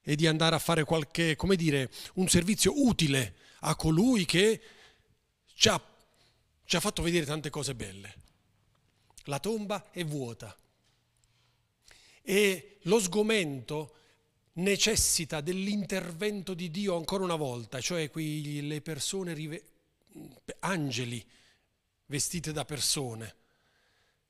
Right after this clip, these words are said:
che dicono: "Ma in fondo cosa siete venuti a cercare?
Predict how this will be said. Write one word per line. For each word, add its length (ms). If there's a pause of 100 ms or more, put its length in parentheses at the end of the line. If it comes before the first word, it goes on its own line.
che 200
dicono: 380
"Ma 260 (200)
in 160
fondo 420
cosa 300
siete 300
venuti 340
a 40
cercare? 680